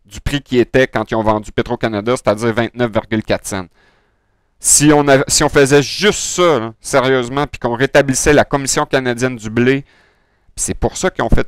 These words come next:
le coup d'État, mesdames et messieurs. C'est juste ces deux organismes-là, mis ensemble avec la Banque du Canada.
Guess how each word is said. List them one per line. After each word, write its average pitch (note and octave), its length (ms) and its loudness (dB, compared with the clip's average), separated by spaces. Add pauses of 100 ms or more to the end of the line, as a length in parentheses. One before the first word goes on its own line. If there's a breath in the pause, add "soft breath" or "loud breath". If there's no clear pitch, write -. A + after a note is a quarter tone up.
le G#2 80 0
coup - 160 -8
d'État, G#2 280 -2
mesdames G2+ 360 -6
et G2 40 -10
messieurs. G2+ 360 -10
C'est G#2 200 -8
juste E3+ 280 -4
ces D#3+ 100 2
deux D#3 240 0
organismes-là, C#3+ 800 0 (300)
mis C3 220 -2
ensemble C#3+ 420 0
avec A#2 220 0
la G#2+ 100 2
Banque C3 220 0
du - 80 -16
Canada. A#2+ 460 -2